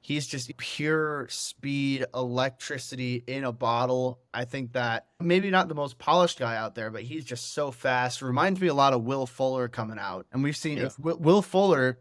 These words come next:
Speaker 1: if he didn't have the injuries in his career, when he was healthy, he was effective.
Speaker 2: He was good.
Speaker 1: Yeah, so I like Hyatt there if he's available. There are a handful of
Speaker 2: Yeah.
Speaker 1: guys that are just well-rounded, maybe not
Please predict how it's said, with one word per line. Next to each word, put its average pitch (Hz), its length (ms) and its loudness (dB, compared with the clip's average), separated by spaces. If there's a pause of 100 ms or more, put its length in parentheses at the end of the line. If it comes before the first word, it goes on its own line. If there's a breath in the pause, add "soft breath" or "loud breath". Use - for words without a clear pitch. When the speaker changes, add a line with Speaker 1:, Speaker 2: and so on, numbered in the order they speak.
Speaker 1:
if 127 160 -6
he 175 80 0
didn't 165 220 0
have 151 200 2
the 127 160 -2
injuries 135 480 -4
in 123 80 -2
his 120 160 -2
career, 117 400 -4
when 120 140 -4
he 151 120 0
was 139 160 -4
healthy, 143 420 -2
he 127 140 -6
was 123 160 -10
effective. 117 600 -4
Speaker 2:
He 113 80 -4
was 110 140 -12
good. 110 260 -16 (720)
Speaker 1:
Yeah, 135 140 0
so 127 140 0
I 131 160 2
like 151 220 4
Hyatt 143 420 2
there 147 180 -2
if 143 100 -12
he's 139 140 -10
available. 131 680 -2 (640)
There 160 140 8
are 165 40 10
a 165 60 6
handful 247 340 4
of 143 80 0
Speaker 2:
Yeah. 139 80 4
Speaker 1:
guys 139 360 2
that 135 160 0
are 131 60 -2
just 127 340 -8
well-rounded, 123 960 2
maybe 139 300 -6
not 131 340 -2